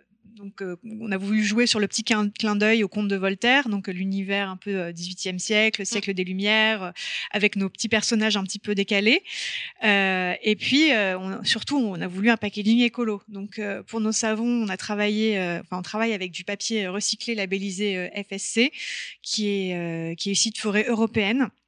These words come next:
Speaker 1: Euh, les savons sont emballés dans un esat, donc un é-, un établissement de réinsertion par le travail à moins de trente ki-, trente kilomètres du lieu de fabrication de nos savons.
Speaker 2: D'accord.
Speaker 1: Euh, et pour nos huiles, euh, donc elles sont conditionnées dans du verre européen,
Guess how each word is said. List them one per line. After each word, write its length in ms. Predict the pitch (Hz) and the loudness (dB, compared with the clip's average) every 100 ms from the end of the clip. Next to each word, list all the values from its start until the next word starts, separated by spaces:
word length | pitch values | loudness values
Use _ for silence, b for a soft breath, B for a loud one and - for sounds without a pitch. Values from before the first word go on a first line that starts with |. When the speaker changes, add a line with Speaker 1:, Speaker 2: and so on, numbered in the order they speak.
| _ _ _ _ - - B B B B 208 | _ _ _ _ -20 -16 B B B B 0
Speaker 1:
Euh, 500 | 190 180 196 - - | 0 0 -2 -2 -4
les 180 | - 208 | -2 0
savons 340 | 208 220 214 247 | 2 2 2 2
sont 200 | - 208 | 2 2
emballés 320 | 202 208 226 | 4 4 4
dans 220 | 202 185 | 2 -2
un 120 | 185 | 0
esat, 440 | 214 220 226 220 - | 0 2 2 0 -6
donc 180 | 180 180 | -6 -6
un 120 | 185 | -6
é-, 120 | 202 - | -6 -8
un 180 | 190 180 | -6 -6
établissement 480 | 185 202 196 190 208 | -4 -2 -4 -2 0
de 80 | 185 | 0
réinsertion 520 | 190 208 208 - 220 | -2 -2 -2 -2 -2
par 160 | 208 190 | -2 -4
le 80 | |
travail 460 | 185 - 214 220 208 - | -4 -4 -2 0 -2 -2
à 100 | 202 | 0
moins 160 | 214 | 0
de 60 | 214 | 0
trente 240 | - 247 | 0 0
ki-, 240 | - 233 - | 0 -6 -6
trente 220 | - 226 | -4 -2
kilomètres 320 | 226 220 220 | 2 2 2
du 100 | 196 | -2
lieu 120 | 196 | -4
de 40 | 214 | -2
fabrication 580 | 220 196 190 202 - | 0 -2 -2 -4 -2
de 40 | 208 | -2
nos 80 | 190 | -2
savons. 300 | - 180 262 - _ | -2 0 -2 -4 _
Speaker 2:
D'accord. 260 | 269 - 185 B B B - | -14 -6 -4 B B B -6
Speaker 1:
Euh, 220 | 208 190 - - | -2 -2 -2 0
et 120 | 247 | 0
pour 220 | - 247 | 0 0
nos 140 | 226 | 0
huiles, 340 | 202 202 285 262 | 0 0 0 2
euh, 340 | 202 185 180 | 2 0 -2
donc 180 | 180 190 | -4 -4
elles 100 | 190 | -2
sont 140 | 196 214 | -2 -4
conditionnées 560 | 214 196 196 220 226 | -2 0 0 2 2
dans 120 | 214 | 2
du 140 | 185 190 | -2 -4
verre 400 | 190 220 196 185 | 0 0 -2 -2
européen, 540 | 240 220 226 226 208 | 0 2 2 2 0